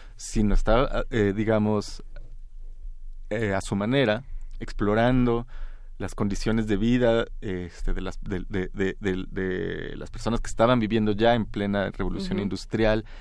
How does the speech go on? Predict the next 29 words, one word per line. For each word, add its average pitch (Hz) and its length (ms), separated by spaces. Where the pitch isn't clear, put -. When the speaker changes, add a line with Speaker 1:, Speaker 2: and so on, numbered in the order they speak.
Speaker 1:
¿no? 113 100
De 120 80
la 87 120
clase - 280
obrera, 101 680
eh, 92 520
un 110 160
poco 107 500
como, - 140
Speaker 2:
Dickens 98 200
Speaker 1:
como 104 180
Speaker 2:
entra 123 220
Speaker 1:
Dickens, 123 340
<laughs> 117 160
es 107 140
lo, 98 140
es 101 120
lo 101 60
que, - 100
Speaker 2:
en - 60
Speaker 1:
justo - 200
lo 104 80
Speaker 2:
este - 60
Speaker 1:
que 113 60
iba 117 60
a 120 40
Speaker 2:
tema. - 100
Speaker 1:
decir, 104 160
aunque, 107 320